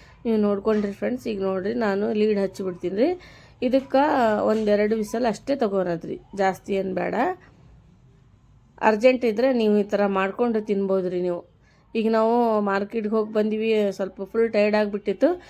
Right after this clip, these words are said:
ನನಗೇನು ಮಾಡ್ಬೇಕಂಥೇಳಿ ಒಂಥರ ಅನಿಸ್ಲೇ ಇಲ್ಲ. ಹಾಗಾಗಿ ಇದು ಮಾಡಿದರೆ ಫುಲ್ ಟೇಸ್ಟಿನ ಆಗುತ್ತಾ, ಎಲ್ಲರದು ಹೊಟ್ಟೆ ತುಂಬುತ್ತಾ, ಮತ್ತು ಮ-, ಭಾಳ ಮಸ್ತ್ ಟೇಸ್ಟ್ ಆಗುತ್ತೆ ರೀ.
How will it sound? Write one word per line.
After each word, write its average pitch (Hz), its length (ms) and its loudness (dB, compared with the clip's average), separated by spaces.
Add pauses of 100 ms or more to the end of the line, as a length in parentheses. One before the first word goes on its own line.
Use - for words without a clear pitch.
(400)
ನನಗೇನು 247 480 4
ಮಾಡ್ಬೇಕಂಥೇಳಿ 220 680 -2 (540)
ಒಂಥರ 185 400 -4 (720)
ಅನಿಸ್ಲೇ 214 340 -2
ಇಲ್ಲ. 214 160 2
ಹಾಗಾಗಿ 202 600 -2
ಇದು 196 160 -2
ಮಾಡಿದರೆ 208 760 0 (160)
ಫುಲ್ 269 220 4
ಟೇಸ್ಟಿನ 247 380 6
ಆಗುತ್ತಾ, 202 320 2
ಎಲ್ಲರದು 208 520 2
ಹೊಟ್ಟೆ 196 260 -2
ತುಂಬುತ್ತಾ, 202 460 -4
ಮತ್ತು 196 300 -2
ಮ-, 190 280 -6
ಭಾಳ 196 300 0
ಮಸ್ತ್ 226 400 -2
ಟೇಸ್ಟ್ 226 260 -2
ಆಗುತ್ತೆ 196 320 -2
ರೀ. 294 180 0